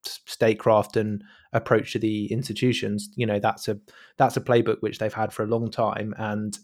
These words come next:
<clears throat> it works well for them within the constraints of American politics, and that's,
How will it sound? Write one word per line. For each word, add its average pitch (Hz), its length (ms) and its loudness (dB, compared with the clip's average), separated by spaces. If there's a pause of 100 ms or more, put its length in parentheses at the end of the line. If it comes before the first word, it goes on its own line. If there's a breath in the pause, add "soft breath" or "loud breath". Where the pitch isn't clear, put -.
<clears throat> 156 320 6 (680)
it 127 120 2
works 117 520 4 (760 soft breath)
well 123 240 6
for 127 100 0
them 107 160 0
within 110 240 0
the 107 60 -4
constraints 110 460 -4
of 104 180 -10
American 107 380 -2
politics, 117 480 -2
and 117 80 -6
that's, - 260 -8